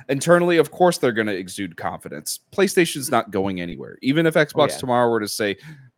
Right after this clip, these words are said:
Speaker 1: Call of Duty going forward is exclusive, period. It's not on anything else. PlayStation's still gonna be around. You still have great video game studios. You have great developers. You have great games coming out.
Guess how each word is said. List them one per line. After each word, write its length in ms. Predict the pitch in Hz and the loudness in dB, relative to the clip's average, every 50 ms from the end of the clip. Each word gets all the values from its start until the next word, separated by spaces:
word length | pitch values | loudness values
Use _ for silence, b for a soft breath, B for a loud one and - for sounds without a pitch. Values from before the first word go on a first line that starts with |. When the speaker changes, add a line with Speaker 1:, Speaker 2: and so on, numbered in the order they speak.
| _ _ - | _ _ 2
Speaker 1:
Call 180 | 151 151 143 139 | 4 6 6 6
of 60 | 135 | 4
Duty 180 | 135 131 127 113 | 2 0 0 2
going 240 | 127 127 123 120 | 2 2 0 0
forward 240 | - - 120 113 107 | -2 -2 -4 -2 -2
is 140 | 107 90 98 | -4 -8 -10
exclusive, 580 | 98 - - - 123 113 101 - 104 90 _ - | -14 -14 -14 -10 -10 -10 -10 -10 -14 -16 _ -12
period. 400 | - - 123 104 95 87 82 80 | -8 -6 -4 -4 -4 -6 -8 -12
It's 120 | 87 - - | -12 -10 -8
not 140 | 107 101 98 | -6 -6 -6
on 160 | 95 95 98 | -6 -6 -8
anything 320 | 95 92 90 - 92 90 | -8 -10 -10 -12 -12 -12
else. 220 | 90 80 76 - b b b b _ - | -12 -12 -14 -16 b b b b _ -6
PlayStation's 480 | 127 123 120 - 120 110 110 107 101 - | -6 -6 -4 -4 -8 -8 -8 -8 -10 -8
still 140 | - 117 107 | -8 -8 -8
gonna 180 | 95 98 92 | -8 -8 -10
be 140 | 87 92 90 | -8 -8 -8
around. 300 | 87 87 87 85 80 80 | -8 -6 -8 -8 -8 -12
You 80 | 80 - | -14 -16
still 260 | - - 113 101 95 | -12 -6 -6 -4 -2
have 220 | 101 98 90 - B B 123 B B | -2 -4 -4 -6 B B -20 B B
great 340 | _ 87 98 101 104 - 85 | _ -8 -6 -6 -6 -6 -8
video 220 | 98 95 95 90 | -8 -8 -8 -6
game 200 | 87 90 87 87 | -6 -8 -10 -10
studios. 480 | - - - 95 85 85 85 82 82 - | -12 -10 -10 -10 -8 -8 -8 -10 -10 -8
You 120 | 90 85 | -10 -10
have 120 | 82 - _ | -10 -10 _
great 220 | - 98 101 101 | -4 -4 -4 -4
developers. 540 | - 98 87 92 87 87 - - 90 87 82 | -4 -6 -6 -4 -4 -6 -6 -10 -14 -14 -12
You 80 | 85 80 | -12 -14
have 100 | 78 _ | -14 _
great 220 | - 95 98 95 - | -8 -8 -8 -6 -6
games 280 | 90 90 87 80 - | -6 -8 -8 -8 -12
coming 320 | - - 87 85 80 82 85 | -12 -12 -12 -12 -10 -10 -8
out. 240 | 82 85 85 _ | -8 -8 -8 _